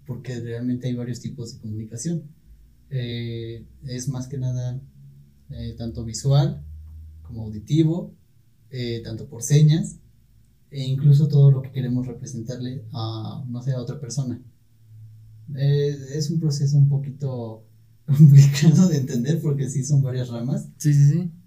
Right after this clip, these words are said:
Speaker 1: Pero, pues, básicamente es eso. Es un proceso por el cual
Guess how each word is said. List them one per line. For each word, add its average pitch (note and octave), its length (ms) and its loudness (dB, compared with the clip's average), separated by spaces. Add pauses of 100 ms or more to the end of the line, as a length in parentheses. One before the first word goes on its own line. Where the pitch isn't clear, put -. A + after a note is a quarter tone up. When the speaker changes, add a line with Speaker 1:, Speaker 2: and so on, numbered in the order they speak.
(320)
Speaker 1:
Pero, B2 320 0
pues, A#2+ 600 -8 (320)
básicamente C#3 680 6
es - 80 -2
eso. - 220 -10 (140)
Es C#3 200 -6
un D3+ 140 4
proceso C#3 460 -6
por A2+ 160 -6
el G#2+ 120 -14
cual C3 380 -6